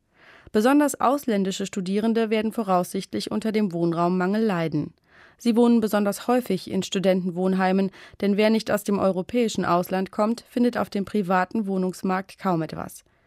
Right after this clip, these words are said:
Auch weil den ausländischen Studierenden im Schnitt etwa einhundert Euro weniger Geld zur Verfügung stehen als ihren deutschen Kommilitonen. Das hat eine Erhebung des Deutschen Studentenwerks ergeben.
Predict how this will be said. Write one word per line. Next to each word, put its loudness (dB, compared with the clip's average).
Auch 4
weil 2
den -2
ausländischen -2
Studierenden 0
im -2
Schnitt -4
etwa -2
einhundert 2
Euro 0
weniger 0
Geld -6
zur -6
Verfügung -4
stehen -2
als -6
ihren 0
deutschen -2
Kommilitonen. -2
Das 2
hat 2
eine 2
Erhebung 2
des -4
Deutschen -2
Studentenwerks -4
ergeben. -8